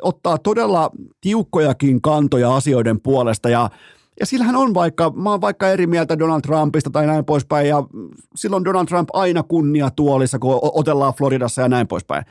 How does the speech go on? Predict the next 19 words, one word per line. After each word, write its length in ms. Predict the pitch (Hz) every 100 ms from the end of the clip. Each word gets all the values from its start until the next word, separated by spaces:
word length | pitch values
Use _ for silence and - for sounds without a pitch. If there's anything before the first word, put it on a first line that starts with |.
| - - _ -
Niin 160 | 185 - - _ _ 175
mä 100 | 190
voin 140 | 269
olla 180 | 247 233
eri 140 | 240
mieltä, 420 | 185 185 117 107 104 -
mutta 380 | 151 139 147 143 131 - _ _ _ _ _ _
kyllähän 260 | 160 135
tää 140 | 135 156
organisaation 640 | 196 190 170 139 135 139
niinku 200 | 139 127 120
jyrääminen 720 | 196 190 147 120 117 117 117 - - - _
perustuu 460 | - 175 151 165 139
siihen, 180 | 143 170
että 280 | 147 135 156
Dana 240 | 175 151
White 360 | 139 143 - 143
ei 160 | 139 -
kyykistele 680 | 190 190 143 123 123 113